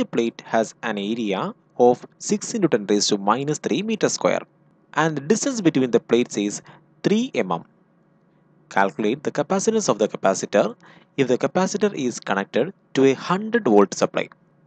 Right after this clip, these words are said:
What is the charge on each plate of the capacitor? So, ഇവിടെയാണെങ്കിൽ നമ്മുടെ കയ്യിൽ ഒരു പാരലൽ പ്ലേറ്റ് കപ്പാസിറ്റർ ഉണ്ട്. ആ capacitor-ിൻ്റെ പ്ലേറ്റിൻ്റെ ഏരിയ ആണ് six into ten raise to minus three meter square.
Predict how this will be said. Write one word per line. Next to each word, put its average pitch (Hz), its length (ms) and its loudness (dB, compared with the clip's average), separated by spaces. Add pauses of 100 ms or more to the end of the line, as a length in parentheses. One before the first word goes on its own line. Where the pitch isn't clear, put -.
(100)
What 208 220 4
is 220 100 -8
the 120 140 -2
charge 98 300 2 (160)
on 170 100 0 (380)
each 262 180 -2 (140)
plate 127 200 0 (120)
of - 120 -6
the 110 160 0
capacitor? - 440 -4 (680)
So, - 120 0
ഇവിടെയാണെങ്കിൽ 101 500 0 (300)
നമ്മുടെ 110 260 4
കയ്യിൽ 95 180 2
ഒരു 98 80 4 (200)
പാരലൽ 208 440 2 (120)
പ്ലേറ്റ് 107 260 -2
കപ്പാസിറ്റർ 110 440 -2
ഉണ്ട്. 127 160 0 (720)
ആ 233 40 4 (140)
capacitor-ിൻ്റെ 117 600 2 (440)
പ്ലേറ്റിൻ്റെ 196 500 0 (180)
ഏരിയ 127 260 0 (140)
ആണ് 110 160 -2 (500)
six 220 160 -2 (160)
into 131 180 0
ten 95 200 0
raise 104 260 0
to 226 80 0 (420)
minus 147 420 0
three 180 200 -4 (140)
meter 214 280 -2
square. - 280 -2